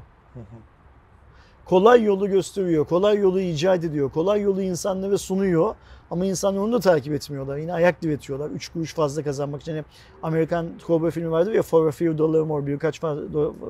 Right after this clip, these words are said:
Speaker 2: fazla dolar için filan hikayesi. Birkaç fazla lira için bunlara tenezzül ediyorlar. Şimdi, e, nasıl ki bu çocuklara biraz önce mazot bir lira, Netflix'te onlara ücretsiz olsun, bilmem ne, Dijitürk'te ücretsiz olsun, indirim yapsın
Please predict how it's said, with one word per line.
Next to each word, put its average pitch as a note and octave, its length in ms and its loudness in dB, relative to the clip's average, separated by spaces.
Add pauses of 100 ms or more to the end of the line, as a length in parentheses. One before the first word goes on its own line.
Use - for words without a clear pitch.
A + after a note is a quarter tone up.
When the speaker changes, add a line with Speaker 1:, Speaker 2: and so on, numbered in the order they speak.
(240)
Speaker 2:
fazla D3 360 -6
dolar D3 220 0
için D3 300 -12
filan D#3+ 200 -12
hikayesi. A2+ 400 -12 (420)
Birkaç F3+ 360 0
fazla F#3+ 300 0
lira F#3 300 2
için G3+ 480 -4 (400)
bunlara F#3+ 300 -2
tenezzül C3+ 460 -6
ediyorlar. C#3 240 -6
Şimdi, A3 380 -2 (440)
e, E3+ 640 2 (260)
nasıl A#3 520 -2
ki G#3 360 -2
bu F#3+ 80 -4
çocuklara G3 600 -2
biraz F#3 260 0
önce F3+ 260 -2
mazot F3 420 -2
bir F3+ 120 -2
lira, E3 200 4
Netflix'te E3+ 600 -2
onlara E3+ 260 0
ücretsiz D#3 500 -4
olsun, D3 440 -4
bilmem D#3+ 380 -4
ne, D3+ 240 -2
Dijitürk'te D#3+ 440 -8
ücretsiz D3+ 380 -6
olsun, D#3 260 -8
indirim E3 300 -10
yapsın E3 320 -10